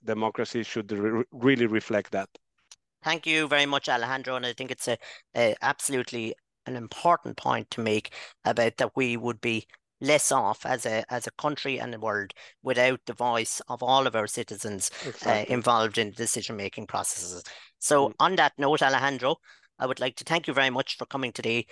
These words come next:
Speaker 2: to, uh, to give a really, really insightful presentation. And you can see how much it meant to people by the number of, uh, very detailed questions that we received, uh, and the, uh,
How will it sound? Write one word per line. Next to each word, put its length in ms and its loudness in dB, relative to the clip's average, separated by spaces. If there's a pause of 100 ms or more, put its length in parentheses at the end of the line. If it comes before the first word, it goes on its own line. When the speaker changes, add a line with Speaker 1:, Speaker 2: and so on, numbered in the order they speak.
(260)
Speaker 2:
to, 240 2 (100)
uh, 160 2
to 80 -10
give 160 0
a 120 2
really, 360 2
really 220 0
insightful 580 -2
presentation. 680 -4 (280)
And 140 -4
you 80 -4
can 180 -8
see 360 -2
how 120 -4
much 240 -10
it 120 -14
meant 240 -2
to 60 -18
people 340 -6 (320)
by 100 -6
the 100 -6
number 300 -2
of, 180 -2 (220)
uh, 160 0 (200)
very 420 -2 (260)
detailed 500 -4
questions 560 -6
that 140 -8
we 80 -10
received, 640 -12 (420)
uh, 280 -6
and 360 -8 (160)
the, 280 -8 (460)
uh, 140 -8